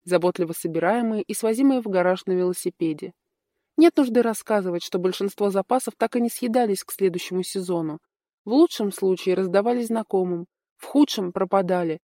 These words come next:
и что он ненавидел эту дачу, отнимающую у него радость лета, возможность заниматься своими делами,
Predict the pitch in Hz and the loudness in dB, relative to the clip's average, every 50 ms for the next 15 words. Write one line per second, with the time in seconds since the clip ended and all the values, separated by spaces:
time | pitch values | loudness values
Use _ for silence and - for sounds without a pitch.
0 | _ _ _ _ - 196 196 - - 247 247 247 240 240 240 240 233 226 240 247 | _ _ _ _ -4 -4 0 4 6 6 6 6 6 4 4 2 2 2 2 2
1 | 208 214 208 202 190 - 208 185 180 196 185 180 - - 180 - 190 190 196 196 | 4 4 4 4 4 2 0 0 2 2 2 2 0 -2 -4 -2 0 0 2 2
2 | 196 190 185 - - - 196 196 190 190 185 190 185 190 190 190 196 190 - - | 2 2 0 0 -2 -2 -2 0 0 2 2 2 4 4 4 4 2 0 -2 -2
3 | 202 196 196 190 180 - 160 156 170 185 196 214 214 220 214 220 214 196 202 202 | 0 2 2 2 0 -2 -4 -2 -2 0 0 0 0 0 0 -2 -2 -2 -2 0
4 | 202 202 220 - - - 214 - - 214 214 220 220 208 190 208 208 196 190 196 | 0 0 0 -2 -2 -6 -8 -4 -2 0 0 0 0 0 2 2 2 4 2 2
5 | 196 180 170 165 | 2 0 -2 -4